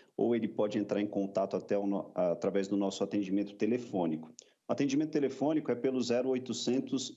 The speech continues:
zero meia dois, zero um nove meia, tá? E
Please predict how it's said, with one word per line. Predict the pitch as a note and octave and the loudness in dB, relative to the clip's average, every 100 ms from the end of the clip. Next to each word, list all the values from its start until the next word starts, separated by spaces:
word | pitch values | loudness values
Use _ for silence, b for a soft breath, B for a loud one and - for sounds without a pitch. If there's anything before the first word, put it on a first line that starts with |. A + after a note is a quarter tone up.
| - | -2
zero | G#2 A#2 A#2+ | 4 4 4
meia | A#2+ A2 | 2 2
dois, | F#2+ A2 B2 | 4 2 4
zero | A#2 A2+ | 2 2
um | A2+ | 4
nove | A#2 A#2 A#2+ | 4 2 2
meia, | A#2 E2 D2 C#2+ | 4 4 2 0
tá? | - A2 B2 B B B _ - | 0 0 0 B B B _ -2
E | G#2+ A2 - | 2 4 2